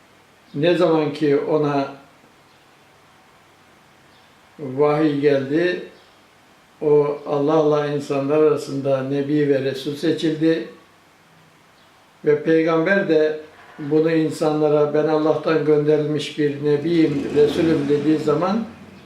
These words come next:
insanlar arasında bir ayrışma başladı.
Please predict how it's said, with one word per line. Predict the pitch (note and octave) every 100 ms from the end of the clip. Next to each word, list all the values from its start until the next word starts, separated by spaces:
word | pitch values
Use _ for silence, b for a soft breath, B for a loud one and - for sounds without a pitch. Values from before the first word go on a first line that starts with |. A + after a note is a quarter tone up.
| - - - - - - - D#3
insanlar | D#3 F3 E3 E3+ F3
arasında | D#3+ D3 - D3+ D3 E3 F#3 - - - - - - - - C#3+
bir | D#3+ D#3+ D#3
ayrışma | D3+ D3 C#3+ - E3 D3+
başladı. | - - A#2+